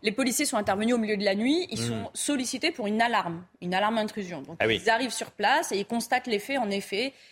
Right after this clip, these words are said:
Speaker 1: Le, le, le, le casse a eu lieu, euh, la voiture a été abandonnée, et cetera. Et, euh, évidemment, les vidéos démontrent, euh, comme vous le dites, euh, ce qui s'est passé.
Speaker 2: Oui.
Speaker 1: Euh, qu'est-ce qui a pu se passer ? Est-ce qu'il y avait personne devant les écrans ?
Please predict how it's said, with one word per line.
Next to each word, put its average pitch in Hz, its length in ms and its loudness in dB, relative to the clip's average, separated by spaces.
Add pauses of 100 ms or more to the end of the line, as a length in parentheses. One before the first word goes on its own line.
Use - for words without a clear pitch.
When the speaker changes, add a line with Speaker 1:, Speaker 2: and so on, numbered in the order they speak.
(140)
Speaker 1:
Le, 208 280 4
le, 196 180 2
le, 185 180 2
le 185 120 0
casse 262 280 2
a 185 80 2
eu 180 180 -2
lieu, 214 160 -2
euh, 269 360 2
la 170 120 4
voiture 214 280 0
a 185 80 0
été 185 120 0
abandonnée, 185 500 0
et 262 40 -8
cetera. 226 420 -2 (360)
Et, 269 260 6
euh, 202 100 4
évidemment, 196 380 2
les 240 140 0
vidéos 208 280 0
démontrent, 226 580 0
euh, 180 40 0
comme 185 200 -4
vous 175 80 -8
le 170 60 -10
dites, 269 220 -2
euh, 175 240 -2
ce 165 100 -4
qui 220 120 -4
s'est 269 100 -2
passé. 214 300 -2 (100)
Speaker 2:
Oui. 104 160 2 (300)
Speaker 1:
Euh, 190 200 6 (300)
qu'est-ce 269 160 2
qui 285 120 0
a 262 40 4
pu 247 140 -2
se 226 60 -6
passer ? 214 220 2
Est-ce 208 120 0
qu'il 240 340 0
y 208 60 4
avait 196 160 4
personne 220 320 0
devant 196 200 0
les 180 180 -2
écrans ? 269 420 2